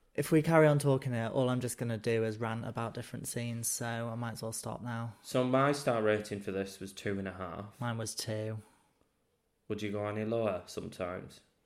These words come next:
Speaker 2: No.
Speaker 1: No.
Speaker 2: It looked nice.
Speaker 1: It had good ideas in there. The acting was, everyone did a good job. Um, I liked the score, a couple of good scenes.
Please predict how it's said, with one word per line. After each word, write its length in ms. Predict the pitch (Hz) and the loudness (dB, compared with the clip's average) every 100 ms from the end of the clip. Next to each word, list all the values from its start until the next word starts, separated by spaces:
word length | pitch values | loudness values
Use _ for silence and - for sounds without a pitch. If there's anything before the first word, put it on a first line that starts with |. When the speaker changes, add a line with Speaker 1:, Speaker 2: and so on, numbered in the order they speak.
| _ _ _ - | _ _ _ -8
Speaker 2:
No. 400 | 104 92 65 - _ - | -4 -4 -6 -12 _ -10
Speaker 1:
No. 400 | 123 - - 113 _ _ _ _ _ _ _ _ _ - | -8 -8 -10 -14 _ _ _ _ _ _ _ _ _ 2
Speaker 2:
It 200 | 156 160 | 2 8
looked 400 | 165 156 - - | 8 8 0 -6
nice. 480 | 92 67 85 - - | -6 -6 -10 -6 6
Speaker 1:
It 80 | 175 | 12
had 240 | 190 190 | 12 12
good 160 | 196 190 | 12 10
ideas 560 | 185 180 147 123 120 | 10 8 8 6 4
in 180 | 120 117 | 2 -2
there. 460 | 117 117 117 117 113 - | 0 2 2 0 -4 -2
The 120 | 135 | 2
acting 560 | 147 156 - 147 139 131 | 4 4 2 0 0 2
was, 460 | 127 127 120 - - - - - | 4 2 0 -6 -10 -20 -20 -6
everyone 300 | 151 147 143 | -2 2 2
did 140 | 131 | 2
a 60 | 131 | 2
good 180 | 127 110 | 0 0
job. 560 | 113 113 113 113 120 - | 0 2 0 -2 -8 -14
Um, 580 | - 123 120 117 117 117 - | -6 -4 -2 -4 -4 -6 -2
I 60 | |
liked 240 | 131 139 - | 2 2 2
the 80 | 139 | -6
score, 480 | - 117 117 117 | -4 -2 0 -2
a 40 | 117 | -2
couple 280 | - 143 131 | -4 -2 -2
of 80 | |
good 180 | - 113 | -2 -4
scenes. 560 | - 117 117 117 117 | -4 -6 -6 -8 -10